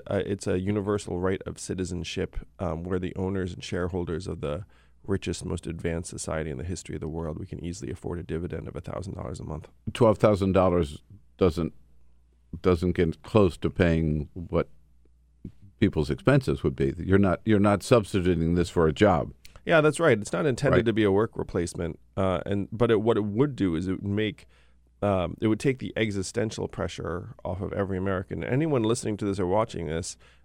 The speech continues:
Speaker 1: knows a thousand dollars a month would, uh, not be something that's gonna make you quit your job, uh, but it would be an enormous stress relief, be an enormous help. And if you think about it, if you have a household that has two adults,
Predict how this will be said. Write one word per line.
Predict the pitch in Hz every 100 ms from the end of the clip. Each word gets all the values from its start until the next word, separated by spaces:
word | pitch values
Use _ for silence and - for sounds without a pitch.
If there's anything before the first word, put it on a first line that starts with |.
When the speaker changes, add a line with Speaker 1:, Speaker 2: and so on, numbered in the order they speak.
| -
Speaker 1:
knows | 113 135 101 92 90 - _ - -
a |
thousand | 117 139 160
dollars | 135 117 113
a |
month | 107 117 113
would, | - 90 82 - _ _ -
uh, | - 87
not | 90 107 -
be | 110 92
something | 92 110 101
that's | 95 85 - _
gonna | 107 101
make | 98 -
you |
quit | - - -
your | 87
job, | 98 92 98 156 160 _ _ _ _
uh, | 101
but | 98 117
it |
would | 113 110
be |
an | 113
enormous | 110 107 110 117 127 113 92 - - - _ _ _ _ -
stress | - 104 101
relief, | 87 78 73
be | - 101
an |
enormous | 95 98 101 90 -
help. | 139 107 92 - -
And | 110
if | -
you |
think | 107 127 123
about | 107 101
it, | 92 90
if | 104 107
you | 110
have | 107 98
a | 87
household | 98 101 - 95 90
that | 92
has | 90
two | - - 95
adults, | 87 98 104 69 -